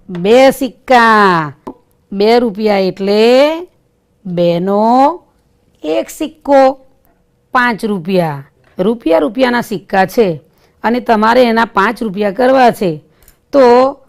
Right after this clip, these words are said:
રૂપિયા રૂપિયાના કેટલા સિક્કા લેવા પડશે? પાંચ રૂપિયા. તો આપણે રૂપિયા રૂપિયાના પાંચ સિક્કા ગોઠવીએ. કેટલા થયા રૂપિયા રૂપિયાના સિક્કા? પાંચ. હવે માનો કે આપણી પાસે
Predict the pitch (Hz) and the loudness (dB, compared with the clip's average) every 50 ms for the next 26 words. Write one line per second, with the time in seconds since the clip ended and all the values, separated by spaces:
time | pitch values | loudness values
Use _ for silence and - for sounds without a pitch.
0 | _ _ - 196 214 208 202 247 247 240 233 233 - 247 233 233 233 - - 202 | _ _ -8 -6 -6 -4 -2 0 0 0 0 -2 -2 -4 -4 -4 -4 -6 -8 -8
1 | - - 208 220 - - 285 226 - - 277 277 269 269 262 269 262 226 269 254 | -6 -2 -2 -2 -2 -2 -6 -6 -2 0 2 2 2 2 2 2 2 2 0 -2
2 | 254 - 277 262 254 254 254 262 262 262 262 254 269 - _ _ _ _ _ _ | -2 0 0 2 2 4 2 2 0 -2 -4 -6 -12 -16 _ _ _ _ _ _
3 | _ - 247 254 254 262 - 262 247 233 190 196 220 220 220 208 190 185 165 156 | _ -4 -2 -2 -2 -2 -4 -4 -6 -6 -4 -2 0 2 2 4 4 4 2 0
4 | 147 139 _ _ _ _ _ _ _ - - 196 185 175 170 214 208 202 220 196 | -2 -10 _ _ _ _ _ _ _ -10 -6 -6 -6 -4 -6 -6 -8 -8 -8 -6
5 | 254 247 240 226 226 180 226 208 202 208 - - 254 254 269 220 - - 202 151 | -4 -4 -4 -4 -4 -4 -4 -4 -4 -6 -6 -6 -6 -6 -8 -8 -10 -14 -14 -12
6 | - 214 208 208 233 269 - - 285 277 247 247 233 233 233 233 _ _ _ _ | -10 -10 -8 -6 -4 -4 -2 0 0 0 0 -2 -2 -4 -4 -8 _ _ _ _
7 | _ _ _ _ _ _ _ _ _ _ - 185 - 202 233 262 - - 247 247 | _ _ _ _ _ _ _ _ _ _ -12 -10 -6 -4 -2 -2 -2 0 0 0
8 | 262 254 247 214 190 254 254 247 254 247 - 262 247 254 262 262 - - 226 175 | 0 0 -2 -2 -2 -2 0 0 0 -2 -4 -4 -4 -4 -4 -6 -8 -8 -10 -12
9 | _ - 262 254 247 262 277 302 339 381 440 - _ _ _ _ _ _ _ _ | _ -4 -2 0 0 0 0 -2 -2 -4 -6 -10 _ _ _ _ _ _ _ _
10 | _ _ - 269 262 254 233 196 170 147 123 _ _ _ _ _ _ _ _ _ | _ _ -2 0 0 2 0 0 -2 -4 -8 _ _ _ _ _ _ _ _ _
11 | _ _ _ _ _ _ - - 165 165 190 214 233 233 240 240 247 240 - 269 | _ _ _ _ _ _ -8 -6 -6 -4 -4 -4 -2 -2 -2 -2 -4 -4 -2 0
12 | 247 226 214 - 233 240 247 208 262 247 226 - - 285 | 2 2 2 0 -4 -8 -4 -2 0 0 0 0 2 2